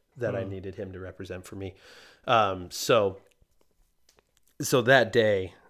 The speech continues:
Speaker 1: um, I will never forget it. And, um, I'm, I'm really thankful, uh, for the support that I've had,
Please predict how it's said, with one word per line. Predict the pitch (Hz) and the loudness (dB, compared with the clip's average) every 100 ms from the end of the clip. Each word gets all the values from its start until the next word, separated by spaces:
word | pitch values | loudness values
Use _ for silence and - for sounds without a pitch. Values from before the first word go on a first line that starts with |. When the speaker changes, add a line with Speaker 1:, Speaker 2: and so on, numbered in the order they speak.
| - | -12
Speaker 1:
um, | 110 95 95 | -10 -8 -10
I | 104 113 | -6 -4
will | |
never | 107 101 107 | -2 -6 -8
forget | - 95 98 95 | -16 -12 -10 -8
it. | - _ _ _ _ _ _ | -10 _ _ _ _ _ _
And, | - 104 95 92 90 92 - _ _ - | -12 -10 -10 -12 -14 -16 -20 _ _ -16
um, | 104 95 92 - - - - - - - - - | -14 -14 -14 -12 -12 -14 -18 -20 -20 -20 -20 -8
I'm, | 107 107 117 | -8 -6 -6
I'm | 110 | -4
really | 110 98 | -4 -6
thankful, | - 113 107 - 107 101 - - - - _ - | -6 -6 -6 -8 -8 -8 -12 -20 -20 -20 _ -10
uh, | 107 92 | -6 -6
for | - | -6
the | 98 95 | -10 -8
support | - - - 107 95 | -10 -8 -6 -4 -6
that | 101 | -8
I've | 95 95 92 | -12 -12 -12
had, | - 95 92 | -8 -8 -10